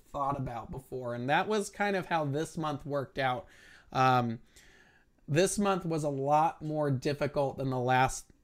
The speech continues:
set of targets have been. Um, and those of you,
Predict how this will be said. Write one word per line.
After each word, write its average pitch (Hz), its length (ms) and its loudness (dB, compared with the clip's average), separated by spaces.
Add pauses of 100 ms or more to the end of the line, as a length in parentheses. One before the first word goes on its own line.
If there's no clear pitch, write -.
(240)
set 139 260 2
of 123 140 -2 (160)
targets 131 440 -2
have 127 300 -4
been. 196 560 -4
Um, 127 600 -4 (420)
and 131 400 -4
those 156 220 0
of 160 80 -2
you, 156 340 0